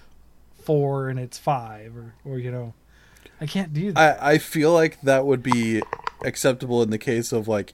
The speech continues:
Speaker 2: if it was, like, a Star Wars game. But, like, if it's just, like, one of those ongoing series games,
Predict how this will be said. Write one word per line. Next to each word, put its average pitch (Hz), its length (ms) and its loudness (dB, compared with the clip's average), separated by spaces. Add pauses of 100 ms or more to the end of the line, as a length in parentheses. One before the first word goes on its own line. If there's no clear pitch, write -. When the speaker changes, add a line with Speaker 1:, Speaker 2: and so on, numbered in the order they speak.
Speaker 2:
if 123 200 -4
it 113 100 -4
was, 110 300 -2
like, 95 260 -4 (560)
a 104 140 -2
Star 101 480 0
Wars 131 400 2
game. 185 400 -2 (1200)
But, 135 140 6
like, 107 360 -2
if 127 220 -6
it's 131 180 0
just, 143 300 -2
like, 123 380 2 (440)
one 127 180 2
of 123 80 2
those 113 260 2
ongoing 113 720 0
series 113 580 -2
games, 143 600 -6